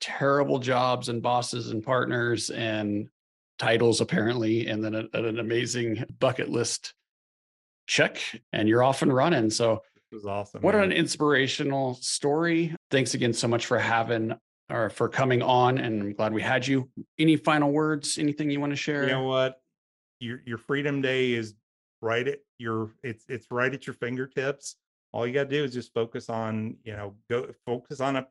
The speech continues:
Speaker 2: process of getting yourself to the point where, you know, I call your Freedom Day is a hundred and twenty-five percent of your minimum required income. When you hit a hundred and twenty-five percent, you're at your Freedom Day. That is your first work optional day.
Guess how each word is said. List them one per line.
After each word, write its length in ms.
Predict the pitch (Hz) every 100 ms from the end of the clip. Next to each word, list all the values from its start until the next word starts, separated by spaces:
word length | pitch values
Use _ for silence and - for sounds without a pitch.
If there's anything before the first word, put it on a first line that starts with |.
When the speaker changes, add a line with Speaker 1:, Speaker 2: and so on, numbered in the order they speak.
| -
Speaker 2:
process 760 | 127 107 - 107 98 98 - - _ _ _ -
of 140 | 107 101
getting 260 | 113 117
yourself 480 | 113 110 117 110 107
to 60 | 110
the 100 | 104
point 400 | - 113 110 -
where, 360 | 107 104 104 104 _ _ _
you 100 | -
know, 120 | 107
I 180 | 104 117
call 260 | 123 143 131
your 140 | 131
Freedom 400 | - 139 127 123
Day 340 | 120 117 113 110
is 140 | 104
a 80 | 95
hundred 340 | 101 107 120
and 100 | 117
twenty-five 640 | - 117 117 113 110 107 -
percent 540 | 113 - 104 101 101 _
of 180 | 113 101
your 160 | 98 101
minimum 560 | 98 101 104 107 107
required 480 | 104 101 101 98 98
income. 320 | 92 87 - - _ _ _ _ _ _
When 140 | 90 90
you 160 | 107
hit 160 | 117 123
a 60 | 110
hundred 240 | 110 120
and 80 | 123
twenty-five 500 | 127 127 127 127 123
percent, 420 | 135 - 117 98 104
you're 180 | 107
at 220 | 101 107 -
your 80 | 110
Freedom 320 | 117 113 113
Day. 320 | 110 110 107 107 _ -
That 160 | 107 107
is 160 | 110
your 120 | 113 104
first 500 | - 110 113 - _ _ _ _
work 380 | 101 107 110 _ -
optional 600 | 107 98 _ - 98 90
day. 140 | 92